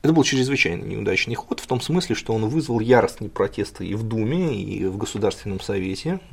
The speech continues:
Э, там, в-, причем все партии были единодушны, считали, что это издевательство над законом, это просто обман.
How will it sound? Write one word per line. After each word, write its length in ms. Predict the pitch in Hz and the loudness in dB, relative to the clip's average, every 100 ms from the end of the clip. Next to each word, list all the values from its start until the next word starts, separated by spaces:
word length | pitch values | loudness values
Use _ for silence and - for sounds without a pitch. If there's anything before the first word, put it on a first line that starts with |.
| 127 | -12
Э, 260 | 107 101 95 | -8 -6 -6
там, 460 | 101 95 92 92 82 | -4 -4 -4 -8 -10
в-, 40 | - | -6
причем 260 | 120 113 | -4 -4
все 220 | 101 - 131 | -2 2 4
партии 340 | 113 - - | 4 2 -2
были 220 | 101 101 | -4 -2
единодушны, 680 | 98 104 101 101 101 - 202 | -2 -2 -2 -2 -4 -6 -6
считали, 300 | - - - | -6 -8 -10
что 180 | - 98 | -8 -6
это 140 | 107 | -6
издевательство 580 | 98 110 107 90 - 98 | -4 2 2 0 -6 -6
над 220 | 104 104 | -4 -2
законом, 480 | 104 - 127 156 104 | -4 -4 -4 -2 -4
это 100 | - | -6
просто 320 | - - - | -10 -8 -6
обман. 540 | - 110 101 113 190 | -4 -4 0 2 2